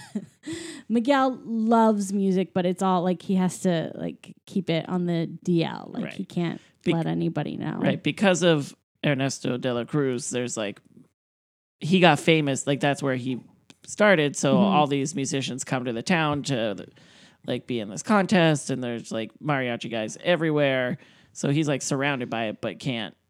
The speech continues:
Speaker 1: On the,
Speaker 2: join in.
Speaker 1: on the Day of the Dead, on
Speaker 2: Yeah.
Speaker 1: Dios de los Muertos. Like, that's the,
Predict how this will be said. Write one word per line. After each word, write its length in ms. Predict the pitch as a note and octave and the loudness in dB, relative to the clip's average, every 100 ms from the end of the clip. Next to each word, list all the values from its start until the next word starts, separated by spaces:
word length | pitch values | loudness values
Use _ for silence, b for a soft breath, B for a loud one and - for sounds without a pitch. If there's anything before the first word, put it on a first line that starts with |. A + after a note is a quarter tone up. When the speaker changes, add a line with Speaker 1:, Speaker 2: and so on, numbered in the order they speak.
| _ | _
Speaker 1:
On 240 | C4 C4 B3 | 4 6 8
the, 160 | A#3+ | 8
Speaker 2:
join 260 | A3+ - G#3+ | 8 4 -2
in. 280 | A#3 F#2+ G3+ | -6 -6 -4
Speaker 1:
on 560 | B3 B3+ A#3+ A3 G#3 G3+ | 0 2 2 -2 -4 -4
the 80 | G3+ | -2
Day 220 | G3+ F#3+ | 0 0
of 120 | E3+ | 0
the 100 | F3+ | -2
Dead, 280 | E3 B2 - | -2 -8 -8
on 120 | D#3+ | -4
Speaker 2:
Yeah. 180 | E3 - - _ - | -2 -2 -8 _ -8
Speaker 1:
Dios 220 | F#3 F3+ - | 0 0 0
de 140 | D#3+ | -2
los 160 | E3 - | -4 -6
Muertos. 400 | F#3 F3 - - | -8 -8 -10 -10
Like, 140 | - | -2
that's 360 | F3+ D3+ - - | -2 -2 -6 -2
the, 480 | E3+ D#3+ D3+ E3+ | 0 2 0 -4